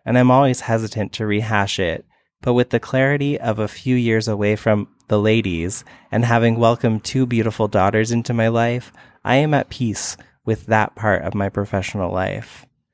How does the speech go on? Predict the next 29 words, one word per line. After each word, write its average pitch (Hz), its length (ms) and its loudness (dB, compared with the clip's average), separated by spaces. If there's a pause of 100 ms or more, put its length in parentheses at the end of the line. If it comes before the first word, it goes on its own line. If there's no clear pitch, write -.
(360)
Though 135 160 4
I 139 80 6
must 147 300 2
admit 131 560 2
that 113 160 2
I 107 100 4
still 120 320 0
feel 113 480 2
an 113 180 -4
uncomfortable 113 680 0
sting 110 560 0
whenever 110 420 0
another 107 340 2
former 110 460 0
co-host 107 840 -2 (260)
opens 117 320 2
up 110 260 2
about 104 260 -2
her 113 120 0
negative 107 420 0
experience. 101 960 -2 (400)
In 127 120 4
a 123 60 4
way, 117 520 4
it's - 200 -4
validating. 104 760 0 (340)
I 110 120 0
wasn't 113 400 0
crazy. 90 560 -4